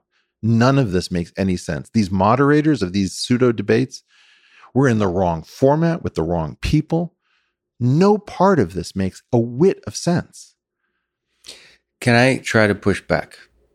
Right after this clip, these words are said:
Speaker 2: Several claims. One is,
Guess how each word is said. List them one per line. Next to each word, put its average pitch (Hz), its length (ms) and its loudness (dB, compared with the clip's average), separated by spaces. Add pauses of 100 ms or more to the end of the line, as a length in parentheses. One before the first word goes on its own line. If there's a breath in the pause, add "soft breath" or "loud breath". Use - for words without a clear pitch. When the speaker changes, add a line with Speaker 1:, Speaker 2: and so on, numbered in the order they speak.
Speaker 2:
Several 107 360 0
claims. - 680 -8 (260)
One 101 500 2 (800 soft breath)
is, 87 600 -2